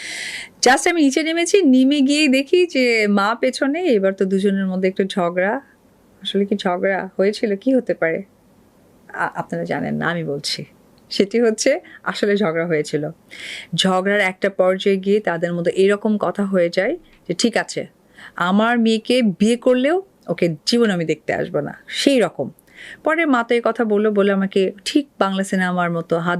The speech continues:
ধরে টেনে সিঁড়ি দিয়ে আনছে, আর হিরো ঠিক চলে যাচ্ছে। একদম পারফেক্টলি এই কাজটাই হয়েছে চলচ্চিত্রে না, আমার বাস্তব জীবনে।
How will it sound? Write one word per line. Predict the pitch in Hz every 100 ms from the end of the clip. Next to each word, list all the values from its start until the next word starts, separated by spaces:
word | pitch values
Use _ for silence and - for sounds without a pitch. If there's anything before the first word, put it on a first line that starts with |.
| 170
ধরে | 190 175
টেনে | 175 170
সিঁড়ি | 165 185 170
দিয়ে | 165
আনছে, | 156 170 - 180 180 196 _ _ _
আর | 170 170 180
হিরো | 208 190
ঠিক | 185 208 196
চলে | 190 175
যাচ্ছে। | 190 269
একদম | 247 233 247
পারফেক্টলি | 240 208 208 220 220
এই | 202
কাজটাই | 202 190 - - 202
হয়েছে | 185 170 180 - 160 _ _ -
চলচ্চিত্রে | 202 196 190 - 165
না, | 160
আমার | 165 165
বাস্তব | 175 175 - 170
জীবনে। | 170 147 156